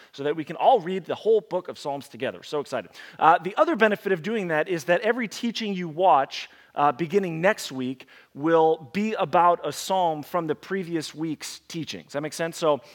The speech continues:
uh, every ti-, when you keep up with your reading plan and then watch the teaching on Sunday morning, uh, you will see, uh,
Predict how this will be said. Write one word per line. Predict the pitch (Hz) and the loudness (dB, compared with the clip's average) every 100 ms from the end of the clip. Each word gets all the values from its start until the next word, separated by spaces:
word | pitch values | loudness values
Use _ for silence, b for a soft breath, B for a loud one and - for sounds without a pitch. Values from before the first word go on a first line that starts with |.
| B | B
uh, | 143 147 | 2 2
every | 180 196 | 0 -4
ti-, | 180 | -4
when | 165 170 | -4 -6
you | 156 | -6
keep | - 214 | -6 -2
up | 202 185 | 0 -2
with | |
your | 160 | -6
reading | 156 180 147 | -4 -6 -6
plan | 135 135 131 B B | -4 -4 -6 B B
and | 143 | -6
then | 143 | -4
watch | 143 170 175 - | 4 4 4 -6
the | 139 | -10
teaching | - 233 226 196 | -8 -6 -6 -6
on | 143 | -6
Sunday | - 151 135 | -6 -6 -4
morning, | 214 202 180 B B | -2 -4 -6 B B
uh, | - 139 143 | 0 0 0
you | 147 | -4
will | 190 175 | -2 -2
see, | - 185 180 170 | -4 -6 -6 -6
uh, | 156 143 | 0 0